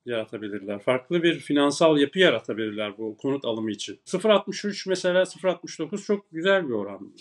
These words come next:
mesela. Ge-, yıllığa vurduğunuz zaman neredeyse Avrupa'daki, Amerika'daki mortgage oranlarına denk gelir. Güzel bir oran. Neden hep böyle olmasın? Aynı şekilde araç alırken de o şekilde büyük bir faiz yükü var yatırımcının üzerinde.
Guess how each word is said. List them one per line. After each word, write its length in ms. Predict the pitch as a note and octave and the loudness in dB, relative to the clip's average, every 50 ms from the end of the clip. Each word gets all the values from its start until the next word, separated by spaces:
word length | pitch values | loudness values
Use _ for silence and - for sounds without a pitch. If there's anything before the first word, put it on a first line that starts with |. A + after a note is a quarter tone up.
| _ | _
mesela. 340 | G#2 G2+ - - G2 G2+ G2+ | -20 -20 -14 -12 -10 -10 -10
Ge-, 260 | G2 G2 A2+ A2 G#2+ G#2+ _ _ _ _ - A2 _ - | -12 -14 -16 -16 -16 -18 _ _ _ _ -20 _ _ -20
yıllığa 600 | A#2 A2+ A2+ A#2 B2 B2 B2 B2 C3 C3+ C3+ C3+ | -20 -14 -8 -6 -4 -4 -2 0 2 2 2 2
vurduğunuz 400 | C3 C3 C3 C3+ D3+ D#3 C#3+ B2+ | 0 -2 -2 0 0 2 2 0
zaman 260 | A2+ A#2 C#3+ D#3 D#3 | -2 -4 -2 -2 0
neredeyse 400 | D#3 D3 C3 A2+ B2 - F3+ F#3 | 0 0 0 -2 -2 0 2 2
Avrupa'daki, 560 | F3+ F3 E3+ E3+ - B2+ A#2 C3+ C#3 D#3+ D#3 | 2 2 0 -4 -6 -6 -6 -4 0 2 2
Amerika'daki 500 | D#3 D3+ D#3 D#3 D#3 D3 B2 - - F#3 | 2 2 -2 -2 -2 -2 -4 -2 0 2
mortgage 440 | F#3 F3+ F#3 F#3 F3+ F#3 F3+ - F3+ | 6 6 6 6 6 2 0 2 0
oranlarına 640 | F3+ F3+ F#3 F3+ F#3 F#3 F3+ F3+ F#3 F#3 E3+ - _ _ _ _ _ _ _ _ _ _ _ - | 0 0 0 -2 -2 -2 -2 -2 -2 -4 -6 -6 _ _ _ _ _ _ _ _ _ _ _ -2
denk 200 | D#3+ F3 F3 - | -2 -2 -2 -2
gelir. 220 | G3 F#3+ F3 D3+ | -4 -4 -4 -4
Güzel 360 | D3 D#3+ E3 A3 A#3 A#3+ A3+ | -8 -4 -2 0 0 0 -2
bir 60 | E3+ C3+ | -4 -6
oran. 220 | A2+ A2 A2+ - _ _ _ _ _ - | -6 -8 -10 -14 _ _ _ _ _ -4
Neden 240 | C#3+ E3+ G#3 A#3 A#3+ | -4 -2 0 0 -2
hep 100 | A#3+ A3 - - | -2 -4 -6 -4
böyle 220 | F3 D3+ C#3 B2+ B2 | -2 -2 -2 -2 -2
olmasın? 520 | A#2 A#2 A2+ A2 G#2+ G#2 - - - _ | -6 -8 -8 -12 -14 -14 -16 -18 -20 _
Aynı 300 | - - C3+ F3 G#3 A3 | -6 2 6 6 6 6
şekilde 300 | G3 G#3 F#3+ G3 G3 G#3+ | 4 0 -2 2 2 2
araç 360 | G3+ D#3+ D#3+ F3+ G3+ G3+ - F#3 | 2 4 2 2 2 0 -2 -4
alırken 460 | F3+ G3 G#3 G3 - F#3+ F3 D#3 C#3 | -6 -6 -6 -6 -6 -6 -6 -6 -6
de 80 | C3+ | -8
o 100 | B2 A#2+ | -8 -10
şekilde 480 | A2+ - A2+ - - G#2 G2 G#2+ G2+ - | -10 -12 -16 -16 -18 -14 -10 -10 -10 -6
büyük 300 | - B2+ C3 C3 _ - | -2 -2 -2 -2 _ -8
bir 240 | A#2 G#2+ - - - - | -8 -8 -8 -8 0 6
faiz 600 | C#3 C3 C3+ D3 C#3 B2 - - - - - _ _ _ _ _ _ _ _ | 8 10 10 10 8 6 -2 -6 -10 -12 -18 _ _ _ _ _ _ _ _
yükü 340 | - A#2+ A#2+ A#2 - C#3 C3 | -10 -10 -10 -6 0 2 2
var 300 | A2+ G#2+ G2 - - - _ - - - _ _ _ _ _ _ _ _ _ - | 4 2 2 0 -10 -16 _ -20 -20 -20 _ _ _ _ _ _ _ _ _ -4
yatırımcının 540 | B2+ A#2+ - B2+ A#2+ A2+ G#2+ A2 A2 A2 G#2+ | -4 -4 -2 -4 -4 -4 -2 -2 -4 -2 -2
üzerinde. 680 | G#2 A2 G#2+ A2 G#2+ G2+ G2 G2 F#2 F#2 F#2+ D3 F3 | -2 -2 0 0 0 -2 -2 -4 -6 -8 -8 -10 -14